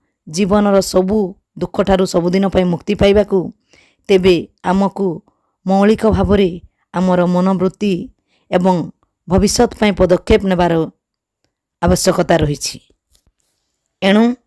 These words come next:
ଚାଲନ୍ତୁ ସମସ୍ତେ ଏକଜୁଟ ହୋଇ, ଏକତ୍ରିତ ହୋଇ, ପରସ୍ପରର ହାତ ଧରାଧରି ହେଇ ନିଜ ହକ୍ ପାଇଁ ଆଗକୁ ଯିବା। ରଖିବାନି କେହି ଅହଂଭାବ, ବରଂ ସମସ୍ତଙ୍କର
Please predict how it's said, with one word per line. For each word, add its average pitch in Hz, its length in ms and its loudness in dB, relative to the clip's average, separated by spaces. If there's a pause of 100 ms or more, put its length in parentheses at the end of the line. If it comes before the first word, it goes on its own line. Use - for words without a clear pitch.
(240)
ଚାଲନ୍ତୁ 190 500 2 (560)
ସମସ୍ତେ 208 500 0 (500)
ଏକଜୁଟ 240 480 0
ହୋଇ, 180 180 2 (440)
ଏକତ୍ରିତ 226 480 0
ହୋଇ, 175 260 2 (1200)
ପରସ୍ପରର 202 600 2 (540)
ହାତ - 200 -4 (100)
ଧରାଧରି 185 460 0
ହେଇ 175 220 -4 (400)
ନିଜ 190 220 -2 (920)
ହକ୍ 202 260 -2
ପାଇଁ 185 200 0 (420)
ଆଗକୁ 196 360 0
ଯିବା। 190 280 0 (300)
ରଖିବାନି 220 560 2
କେହି 208 300 0 (300)
ଅହଂଭାବ, 180 460 0 (540)
ବରଂ 185 320 2 (1160)
ସମସ୍ତଙ୍କର 190 680 2